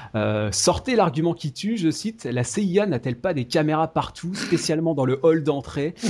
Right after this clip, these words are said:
Personne ne verra ce qu'elle a fait, ne devra-t-elle pas en subir les conséquences ? » Point d'interrogation. Alors, en fait, euh, Olivier Joyard s'amusait du fait qu'elle relevait un point de, d'invraisemblance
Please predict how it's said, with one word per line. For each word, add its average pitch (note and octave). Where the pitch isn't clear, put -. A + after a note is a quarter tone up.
Personne F3+
ne D#3+
verra D3
ce -
qu'elle C#3+
a C#3
fait, F3+
ne D#3
devra-t-elle B2
pas D#3+
en D3
subir D#3
les C#3
conséquences ? » D#3+
Point D#3
d'interrogation. B2+
Alors, C#3+
en E3
fait, A#3
euh, B2
Olivier C3+
Joyard C#3
s'amusait C#3+
du D#3+
fait G3
qu'elle A#2+
relevait D#3+
un C#3
point E3
de, A#2+
d'invraisemblance C#3+